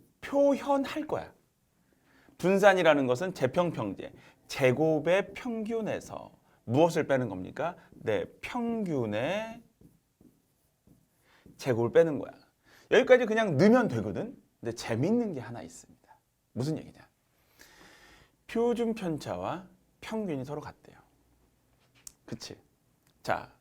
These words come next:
그러면 요 자리, 이 평균 자리에는 표준 편차가 들어가면 되겠네. 어때요, 여기까지? 괜찮죠? 자,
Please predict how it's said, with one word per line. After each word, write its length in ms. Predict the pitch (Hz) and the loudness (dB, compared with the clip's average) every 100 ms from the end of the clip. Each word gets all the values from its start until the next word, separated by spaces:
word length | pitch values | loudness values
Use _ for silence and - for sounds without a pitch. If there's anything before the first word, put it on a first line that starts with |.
| _ _ | _ _
그러면 380 | - 226 233 139 | 2 4 4 4
요 160 | 131 170 | 4 6
자리, 420 | 190 120 90 - - _ - | 4 2 -4 -10 -20 _ -4
이 160 | 147 175 | -2 -2
평균 480 | - 254 247 254 226 | 0 2 4 4 4
자리에는 640 | 202 180 156 160 202 196 | 2 2 0 -2 -6 -8
표준 460 | - 247 240 233 | -4 -2 -2 -4
편차가 580 | 220 208 185 175 151 135 | -4 -8 -6 -4 -2 -2
들어가면 440 | 135 131 127 110 92 | 0 -2 -2 -4 -4
되겠네. 520 | 120 165 120 90 202 _ _ _ _ _ _ _ _ _ _ _ _ _ - | -4 -4 -4 -8 -12 _ _ _ _ _ _ _ _ _ _ _ _ _ -14
어때요, 220 | 117 117 | -6 -4
여기까지? 440 | 98 92 98 185 214 | -4 -4 -8 -8 -12
괜찮죠? 720 | - 113 120 117 95 90 185 - _ _ _ | -8 -6 -6 -10 -8 -10 -10 -14 _ _ _
자, 260 | 127 98 | -4 -4